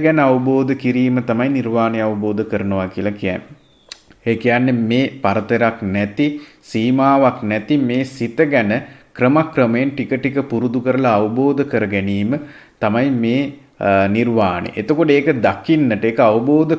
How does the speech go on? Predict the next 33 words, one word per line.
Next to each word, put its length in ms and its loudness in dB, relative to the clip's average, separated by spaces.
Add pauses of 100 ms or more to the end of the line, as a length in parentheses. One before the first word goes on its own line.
කරගන්නට 520 0
උදව් 420 2
වෙන 140 2
එකම 400 -2 (140)
දේ 160 2
තමයි 340 -2
සිහිය 520 -2
කියලා 420 -2
කියන්නේ. 360 -8
සතිය 380 -2
කියලා 440 -4
කියන්නේ 420 -4 (400)
ඒක 120 -2 (140)
දකින්නට, 540 2
අවබෝධ 600 2
කරගන්නට 520 -2
ඔබට 420 0 (220)
උදව් 320 2
වෙන 160 -2
එකම 340 -4 (100)
දේ. 120 -6 (240)
ඒක 140 -8 (100)
නිසායි 360 0
බුදුරජාණන් 600 -2
වහන්සේ 420 -2 (420)
සති 320 0 (120)
කියන 320 0
දේ 160 0
අපිට 340 -4
කියලා 320 0
දීලා 260 -2
තියෙන්නේ. 280 -8
සිහිය 360 0